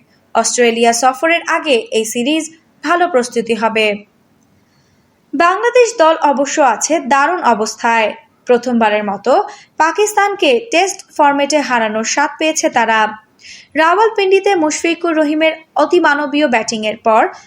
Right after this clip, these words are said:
স্পিন ঝড় তুলেছিলেন মেহেদী মিরাজ এবং সাকিব আল হাসান, আর তাতেই তাসের ঘরের মতো ভেঙে পড়েছে স্বাগতিকরা। শেষমেশ হেরেছে দশ উইকেটের বিশাল ব্যবধানে।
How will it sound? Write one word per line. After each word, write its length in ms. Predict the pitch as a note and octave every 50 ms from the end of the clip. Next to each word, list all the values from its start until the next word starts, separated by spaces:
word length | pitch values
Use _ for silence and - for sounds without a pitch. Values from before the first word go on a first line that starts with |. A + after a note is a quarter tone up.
| _ _
স্পিন 420 | - - - - F4 F#4 G4+ G4+ F#4+
ঝড় 260 | F4 D#4 D#4+ F4 E4+ E4+
তুলেছিলেন 600 | F4 D#4+ E4 E4+ - - E4+ E4 E4+ E4 D4+ C4+
মেহেদী 340 | C4 C#4 C#4+ D#4+ D4+ D#4+ D4
মিরাজ 380 | D4+ D4+ D4+ D#4 D#4 D#4 - -
এবং 320 | - A#3 G#3+ A#3 A#3 A#3+
সাকিব 340 | A#3 - D4 C#4+ C#4 C4+ B3
আল 100 | A#3+ A3
হাসান, 560 | G3+ G#3+ G#3 - - A3+ G#3 G#3 G#3 G3+ A3+ - - _ _ _ _ _ -
আর 100 | A3+ A3 A3 -
তাতেই 420 | A3 G#3+ A3 A#3 C4+ F4 G#4+ G#4+ - - - - - _ _
তাসের 400 | E4+ D#4 D#4+ D#4 - G#4 G#4 G#4
ঘরের 300 | G#4 - E4+ E4+ F4+ F4
মতো 280 | F4 F4+ F4+ F4+ F4+
ভেঙে 240 | C4+ C4+ C#4+ C4+ C4+
পড়েছে 460 | A#3+ - A3 G#3 G#3+ G#3 - - D#4
স্বাগতিকরা। 840 | F4 - E4+ C#4 B3 A3+ A3+ - G#3+ G#3+ - - G#3+ G#3 G3+ G3 G3+ - - - _ _ _ _ _ -
শেষমেশ 600 | - - A#3 A3+ A3+ - A3+ A#3 C#4+ F#4+ - - - - _ _ - -
হেরেছে 380 | D4 D4 D4 D4 D4 D4+ C#4+
দশ 360 | A#3+ A#3 D4 D#4+ F#4+ - - -
উইকেটের 480 | D4 D#4 D#4 - D#4+ D#4+ D#4+ E4 D#4+ C#4
বিশাল 320 | C4+ C#4+ C#4 - D#4 D4
ব্যবধানে। 640 | B3+ A#3+ G#3+ G#3 G#3+ G#3+ A3+ A3+ A3 A3 A3 A3 G#3+